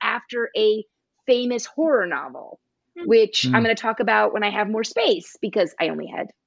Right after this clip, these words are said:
Speaker 1: a hundred and eighty words. <laughs> But, um, I'm very sn-, I'm very salty about that some days. <laughs> Um, but I will say, if you are anywhere in the library world, library adjacent in any way,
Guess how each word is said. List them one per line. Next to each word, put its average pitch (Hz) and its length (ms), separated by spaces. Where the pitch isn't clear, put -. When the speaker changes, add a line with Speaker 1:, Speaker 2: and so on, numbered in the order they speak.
Speaker 1:
a - 40
hundred - 300
and - 220
eighty 147 200
words. - 340
<laughs> - 60
But, 233 360
um, 208 180
I'm 226 140
very 294 240
sn-, 226 280
I'm 220 180
very 262 340
salty - 340
about - 240
that - 160
some - 160
days. - 260
<laughs> - 80
Um, 330 960
but 320 260
I 285 80
will 359 200
say, 359 280
if 269 140
you 302 240
are 320 240
anywhere 349 480
in 294 140
the 269 100
library 254 500
world, 240 480
library 240 480
adjacent 220 420
in 208 60
any 208 220
way, 190 480